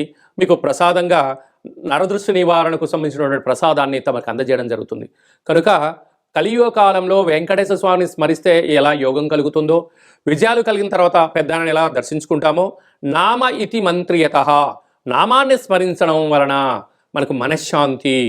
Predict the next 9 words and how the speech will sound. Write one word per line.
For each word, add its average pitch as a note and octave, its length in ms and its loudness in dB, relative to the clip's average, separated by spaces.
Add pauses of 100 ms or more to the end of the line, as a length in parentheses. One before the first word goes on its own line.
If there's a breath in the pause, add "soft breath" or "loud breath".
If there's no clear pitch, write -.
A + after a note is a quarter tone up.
(400)
ఆయువృద్ధి, D#3 720 0 (420 soft breath)
జ్ఞానవృద్ధి D#3+ 600 -2
కలుగుతూ C#3+ 400 0 (360 soft breath)
కోపతాపాలకు F#3 760 2
దూరంగా D#3 440 2
ఉండేటువంటి C#3+ 500 0
పరిస్థితి - 300 -6
ఉంటుంది. B2+ 320 -2 (440 soft breath)
కనుక F3+ 200 2